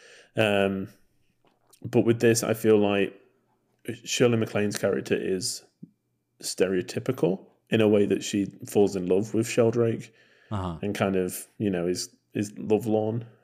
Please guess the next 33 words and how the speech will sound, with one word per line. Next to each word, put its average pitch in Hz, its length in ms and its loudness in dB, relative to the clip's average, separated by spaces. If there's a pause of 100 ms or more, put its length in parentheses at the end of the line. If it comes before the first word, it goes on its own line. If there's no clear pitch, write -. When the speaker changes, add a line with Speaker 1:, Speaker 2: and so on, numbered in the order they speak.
(120)
Speaker 1:
Um, 98 480 0 (580)
but 110 120 4
also 104 720 2
they 101 200 0
add 98 220 -2
in, 98 420 -4 (320)
um, 87 500 -4
depression, 101 520 -4 (640)
which 101 260 2
Speaker 2:
Yeah. 90 280 -2
Speaker 1:
is 113 180 2
a 101 60 2
very, 101 720 -2 (1600)
um, 90 580 -2 (560)
progressive 107 480 -2
topic, - 480 -6 (220)
I, 104 220 -2
I 117 60 -6
feel 107 220 0
like, 92 240 -6
in 95 100 -8
this - 140 -10
time. 95 260 -8 (380)
And 127 100 0
then 110 120 0
the 107 140 2
other 127 200 2
female 104 380 0
characters 98 520 -6
that 101 100 -2
are 98 160 -2
in 101 80 -4
it 98 200 -6